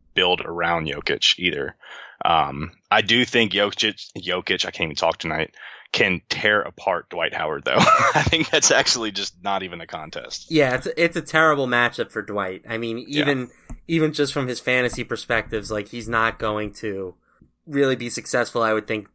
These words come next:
Speaker 2: uh, given how much time he's likely gonna have to spend out on the perimeter guarding Jokic. So,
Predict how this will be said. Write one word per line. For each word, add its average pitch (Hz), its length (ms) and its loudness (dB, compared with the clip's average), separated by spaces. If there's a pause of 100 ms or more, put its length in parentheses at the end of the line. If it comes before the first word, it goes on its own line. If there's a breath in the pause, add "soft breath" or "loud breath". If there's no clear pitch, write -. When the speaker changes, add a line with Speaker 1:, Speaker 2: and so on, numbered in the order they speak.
Speaker 2:
uh, 117 300 -12
given 123 240 0
how 120 100 2
much 113 220 -2
time 110 300 -2
he's 107 120 -6
likely 107 300 -2
gonna 101 180 -6
have 101 160 -6
to - 80 -14
spend 104 460 -8
out 101 160 0
on 98 80 -6
the 95 80 -8
perimeter 95 560 -10
guarding 90 400 -8
Jokic. 87 400 -18
So, 95 340 -10